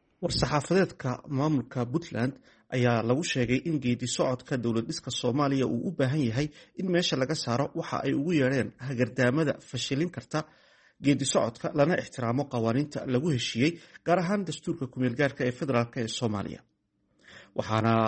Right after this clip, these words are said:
war-saxaafadeedka lagu sheegay in dalka laga xoreeyo argagixisada Al-Shabaab iyo Daacish, in heshiis wadar ogol ah laga gaaro arrinta Somaliland,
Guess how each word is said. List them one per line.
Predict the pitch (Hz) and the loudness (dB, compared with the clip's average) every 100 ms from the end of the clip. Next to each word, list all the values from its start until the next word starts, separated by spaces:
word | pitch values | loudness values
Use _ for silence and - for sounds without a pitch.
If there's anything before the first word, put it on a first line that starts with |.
| - | 0
war-saxaafadeedka | 127 - - 113 143 - 120 | -4 -8 -10 -2 0 0 0
lagu | 127 | 0
sheegay | 156 131 120 127 - | 0 -2 2 0 0
in | 208 196 - | 0 0 -2
dalka | 160 190 - | 0 0 0
laga | 139 143 | 0 0
xoreeyo | 151 117 127 151 | 0 2 2 2
argagixisada | 117 104 120 - 156 127 | 0 -4 -10 -6 -2 0
Al-Shabaab | - - 127 135 - | -2 -4 -2 0 0
iyo | 127 | 0
Daacish, | 117 131 101 - - _ - _ - | 2 0 0 -8 -12 _ -20 _ -2
in | 160 | 0
heshiis | 135 139 - 185 131 - | 0 -2 0 0 -2 -4
wadar | - 131 127 | -2 0 0
ogol | 175 151 - | -2 -2 -4
ah | 117 - _ - | -4 -10 _ -6
laga | 147 170 | -2 0
gaaro | 131 123 135 | 2 2 2
arrinta | 135 151 - | -4 -4 -6
Somaliland, | - 117 131 131 101 | -4 0 2 2 -2